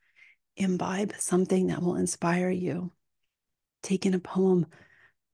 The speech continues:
read verse that you enjoy, whatever works for you.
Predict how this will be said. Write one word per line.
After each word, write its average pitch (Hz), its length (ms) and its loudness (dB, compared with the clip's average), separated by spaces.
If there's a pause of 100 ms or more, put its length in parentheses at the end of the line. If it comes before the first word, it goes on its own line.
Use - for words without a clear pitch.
(260)
read 196 380 2
verse 185 360 0
that - 120 -2
you 185 160 6
enjoy, 180 600 4 (1400)
whatever 190 420 2
works 185 340 -4
for - 140 -4
you. 170 400 2